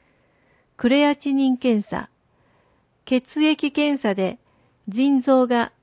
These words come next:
どれくらい老廃物を排出する能力があるかがわかります。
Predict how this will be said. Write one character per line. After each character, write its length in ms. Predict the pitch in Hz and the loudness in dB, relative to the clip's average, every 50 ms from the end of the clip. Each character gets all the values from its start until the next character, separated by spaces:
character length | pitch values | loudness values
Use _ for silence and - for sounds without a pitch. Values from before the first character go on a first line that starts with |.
| _ - | _ -6
ど 140 | 196 214 220 | 0 2 4
れ 140 | 254 285 277 | 4 2 2
く 160 | - 294 277 | 0 -4 -2
ら 160 | 277 262 262 | 0 0 0
い 100 | 247 233 | 0 2
老 240 | 214 254 277 294 285 | 2 2 2 2 0
廃 300 | - 302 302 294 262 220 | 0 -2 -2 -2 -2 -4
物 340 | 214 208 196 - - 185 175 | -6 -6 -8 -6 -6 -2 -2
を 160 | 175 190 208 | -2 -2 -2
排 260 | 202 - 254 269 269 | -6 -4 -4 -4 -2
出 300 | - - 269 - 277 262 | -2 -6 -8 -6 -8 -10
す 140 | - - 254 | -6 -4 -4
る 100 | 262 262 | -2 0
能 240 | 247 277 285 285 262 | 2 2 2 4 4
力 240 | 226 202 - 190 | 2 2 0 -2
が 240 | 175 190 185 - - | -4 -4 -4 -2 -2
あ 60 | 233 | 0
る 100 | 247 254 | 0 0
か 140 | 226 - 190 | -2 -2 -4
が 120 | 175 170 165 | -4 -4 -6
わ 120 | 196 180 | -6 -8
か 160 | - - 190 | -6 -6 -4
り 120 | 185 180 175 | -4 -4 -6
ま 180 | 185 190 190 | -6 -8 -10
す。 200 | - _ _ _ | -12 _ _ _